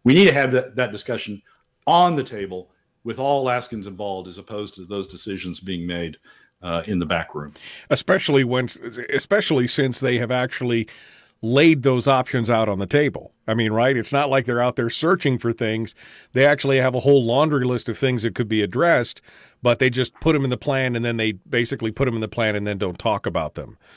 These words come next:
Speaker 2: Uh, or not put 'em in the plan, but put them on the planner, I guess I should say, as options, and then don't incorporate them in any of the proposals that they put forward.
Speaker 1: And don't explain why they d-,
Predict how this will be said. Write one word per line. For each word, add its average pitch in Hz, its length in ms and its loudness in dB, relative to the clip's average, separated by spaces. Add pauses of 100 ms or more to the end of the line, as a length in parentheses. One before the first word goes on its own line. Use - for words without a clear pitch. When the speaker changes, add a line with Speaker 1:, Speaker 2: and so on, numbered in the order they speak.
(280)
Speaker 2:
Uh, 98 120 0
or 120 140 0
not 120 180 0
put 160 140 2
'em 123 100 0
in 110 60 -4
the 107 80 -4
plan, 120 320 -2
but 98 140 -6
put 135 180 0
them 110 140 -2
on 107 120 -2
the 87 60 -8
planner, 135 720 -2
I 107 100 0
guess 98 300 -4
I 98 80 -4
should 90 280 -8
say, 87 340 -6 (360)
as 117 240 0
options, 123 580 -2
and 123 220 -2
then 117 200 -2
don't 127 180 2
incorporate 117 640 0
them 104 100 -2
in 104 100 -2
any 107 300 -4
of 92 120 -4
the 90 100 -8
proposals 92 580 -4
that 92 120 -8
they 87 100 -6
put 90 240 -10
forward. 73 340 -10 (560)
Speaker 1:
And 170 180 4
don't 202 180 8
explain 196 380 2
why 180 140 2
they 175 140 0
d-, 139 120 -10